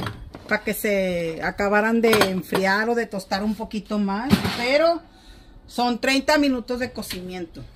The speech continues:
Entonces los vamos a dejar por unos diez minutos a que enfríen un poquito, a que agarren un poquito de airecito y luego los vamos a presentar, muchachas. Media hora duraron.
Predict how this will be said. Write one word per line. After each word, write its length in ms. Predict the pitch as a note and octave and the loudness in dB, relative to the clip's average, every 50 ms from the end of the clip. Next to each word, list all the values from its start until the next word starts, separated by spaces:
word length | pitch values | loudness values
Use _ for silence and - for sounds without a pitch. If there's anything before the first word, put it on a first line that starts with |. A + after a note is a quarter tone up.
| - - - - | -20 -20 -16 -12
Entonces 500 | G3+ G3 F#3+ - B3+ C4 A#3+ - D#4+ D#4+ | -12 -10 -8 -4 -4 -2 0 0 2 4
los 140 | D4+ C#4 A#3 | 4 4 4
vamos 320 | B3 B3 C4 D4 D4 - | 2 2 2 0 0 0
a 100 | D#4+ E4 | 2 2
dejar 480 | D#4 C#4+ D4 - C4+ B3+ B3+ C#4 D4+ D#4 - - - - - - - - - - - - - - - - - - - - - - - - - - - - - - - | 4 2 2 0 0 0 2 2 0 -2 -6 -12 -20 -20 -20 -20 -20 -20 -20 -20 -20 -20 -20 -20 -20 -20 -20 -20 -20 -20 -20 -20 -20 -20 -20 -20 -20 -20 -20 -20 -4
por 180 | - B3+ B3+ B3+ | 0 2 2 4
unos 320 | B3+ C4 C4 D4 D#4 C#4+ | 4 4 4 2 2 2
diez 200 | - D4 C#4+ C#4 C#4+ | 4 4 6 8 8
minutos 480 | D#4 D#4 D4 D4 C#4+ C#4+ D#4 D4 - | 8 8 8 8 6 4 -2 -4 -4
a 100 | D#4 D4 | -4 -4
que 80 | - C4+ | -4 -4
enfríen 460 | B3+ A#3+ - B3+ A#3+ B3+ B3+ C4+ C#4+ | -4 -4 -4 -6 -4 -2 0 2 2
un 120 | C#4+ C4 C4 | 0 0 -2
poquito, 640 | C#4 C4+ - - B3 A#3+ - - C#4 D4+ E4 D4+ C#4 C4+ - | -6 -8 -8 -10 -10 -10 -4 -4 -2 -2 -2 -2 -6 -10 -12
a 160 | G3+ F#3+ - | -12 -12 -10
que 400 | - G#3 G#3 G3+ F#3+ F#3+ F#3 F3+ | -10 -8 -6 -4 -4 -4 -4 -6
agarren 340 | F#3 G3 G#3 G#3+ A3 A#3+ B3+ | -6 -4 -4 -4 -4 -2 -2
un 100 | B3+ B3+ | -2 -4
poquito 380 | - B3 - C4 A#3+ - B3 | -6 -8 -10 -12 -8 -6 -4
de 80 | B3+ B3 | -2 -2
airecito 580 | A#3+ G#3+ G#3+ F#3+ - A3 G3+ - C#4 E4 E4 - - - - - - - - - - - | -2 -2 -4 -8 -10 -12 -10 -8 -8 -8 -8 -10 -18 -20 -20 -20 -20 -20 -20 -20 -12 -4
y 120 | A#3 A#3+ A#3+ | -2 0 2
luego 220 | B3+ B3+ C4 D4+ | 2 2 4 2
los 160 | D#4 D4 C#4 | 2 2 0
vamos 280 | A#3 A3 G#3+ G#3+ - - | 0 -2 -6 -8 -10 -10
a 100 | A#3 - | -12 -10
presentar, 480 | - - - G3 E3 D#3+ - E3+ E3 F3 | -12 -12 -10 -10 -12 -10 -10 -12 -10 -10
muchachas. 540 | D#3+ D3 - B2 - - - - - - A#3 | -12 -12 -14 -16 -16 -18 -18 -18 -18 -16 -10
Media 480 | G#3+ G3+ A3+ A#3+ B3+ C#4+ D4 C#4+ C#4 | -4 -2 0 0 2 2 4 4 4
hora 180 | C4+ C4+ C4+ C4+ | 4 2 0 -2
duraron. 440 | C4 B3 G#3 G3 F#3+ F#3 D3 D3 | -2 -4 -6 -6 -6 -8 -10 -12